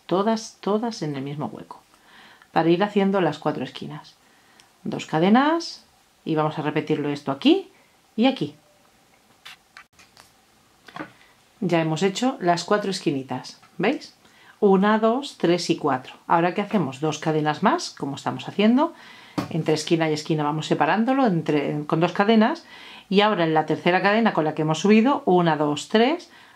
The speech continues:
ahí, mm, hacemos punto deslizado, que esto siempre va a ser así, ¿eh? En la tercera cadena con la que subamos, punto deslizado,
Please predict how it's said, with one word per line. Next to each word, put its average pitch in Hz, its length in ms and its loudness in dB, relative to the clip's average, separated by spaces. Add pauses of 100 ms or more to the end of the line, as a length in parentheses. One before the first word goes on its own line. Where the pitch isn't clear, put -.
(180)
ahí, 165 640 2
mm, 165 300 2
hacemos 156 420 0
punto 151 360 -2
deslizado, 185 600 0 (380)
que - 100 -4
esto 151 180 -6
siempre 240 340 2
va 220 60 4
a 208 60 0
ser 196 140 -2
así, - 280 -6
¿eh? 311 140 -6 (180)
En 139 120 -8
la 135 100 -6
tercera 185 340 -2
cadena 208 260 0
con 196 100 -2
la 190 80 0
que 185 80 -4
subamos, 269 460 2 (640)
punto 240 360 4
deslizado, 190 600 0